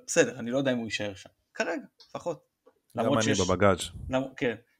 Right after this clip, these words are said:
Speaker 1: למרות שיש כבר כל מיני קונספירטורים שהחליטו שזה הנחתה מלמעלה, אבל אני באמת לא יודע איך להתמודד עם ה-,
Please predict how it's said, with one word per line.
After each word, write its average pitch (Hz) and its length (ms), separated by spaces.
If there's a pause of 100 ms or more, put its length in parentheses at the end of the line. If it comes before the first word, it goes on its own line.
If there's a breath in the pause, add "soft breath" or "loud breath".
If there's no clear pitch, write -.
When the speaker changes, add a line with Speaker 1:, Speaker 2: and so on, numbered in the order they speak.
Speaker 1:
למרות 147 200
שיש 156 140
כבר 139 160
כל 139 120
מיני 135 200
קונספירטורים 127 760
שהחליטו 123 460
שזה 110 300
הנחתה 110 300
מלמעלה, 120 400
אבל - 280
אני - 200
באמת 113 280
לא 110 60
יודע 107 100
איך - 100
להתמודד 101 360
עם 98 120
ה-, 98 40